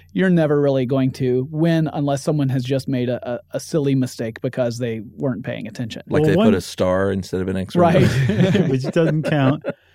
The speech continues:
Speaker 3: Automatically disqualifies you. One thing I've found that's very enjoyable is playing with little kids who haven't figured out that tic-tac-toe is very easy to play.
Speaker 2: Mm, yeah.
Speaker 1: Yes.
Speaker 2: You
Speaker 3: That's
Speaker 2: smash their face
Speaker 3: satisfying.
Speaker 2: in the board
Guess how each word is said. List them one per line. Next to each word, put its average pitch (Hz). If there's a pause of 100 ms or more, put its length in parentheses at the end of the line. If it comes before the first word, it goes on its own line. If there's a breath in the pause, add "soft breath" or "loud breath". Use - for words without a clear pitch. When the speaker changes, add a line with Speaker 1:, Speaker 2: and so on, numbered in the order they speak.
(200 soft breath)
Speaker 3:
Automatically 131
disqualifies 117
you. 120 (280 soft breath)
One 165
thing 165
I've 160
found 135
that's 117
very 135
enjoyable 120
is 107
playing 147
with 123
little 131
kids 165
who 123
haven't 123
figured 117
out 147
that 127
tic-tac-toe 113
is 101
very 101
easy 104
to 104
play. 110
Speaker 2:
Mm, 120
yeah. 101
Speaker 1:
Yes. - (120)
Speaker 2:
You 143
Speaker 3:
That's 165
Speaker 2:
smash 117
their 113
face 113
Speaker 3:
satisfying. 143
Speaker 2:
in -
the 113
board 120